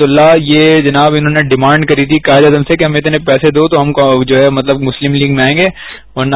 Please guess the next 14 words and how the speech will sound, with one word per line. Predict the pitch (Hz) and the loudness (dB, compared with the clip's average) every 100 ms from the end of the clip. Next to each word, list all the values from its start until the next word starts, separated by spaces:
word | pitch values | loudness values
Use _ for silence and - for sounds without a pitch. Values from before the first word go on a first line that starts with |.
| 139 | 0
ہم | 139 | 0
کانگریس | 135 139 143 139 | 0 0 0 -2
میں | |
ہی | 123 113 | -4 -4
رہیں | 107 | -6
گے۔ | 104 - - - - | -8 -12 -20 -20 -8
تو | 151 165 | 0 2
یہ | |
اتنے | 165 180 180 | 2 0 0
جو | 175 165 | 2 4
ہے | 170 | 2
مطلب، | 160 165 160 | 2 0 2
آ، | 160 160 156 147 139 131 127 123 120 120 120 - - - - - - - - - - - - - - - - - - | 2 4 4 4 2 2 4 2 0 -4 -10 -16 -20 -20 -20 -20 -20 -20 -20 -20 -20 -20 -20 -20 -20 -20 -20 -20 -14
آ، | - | -6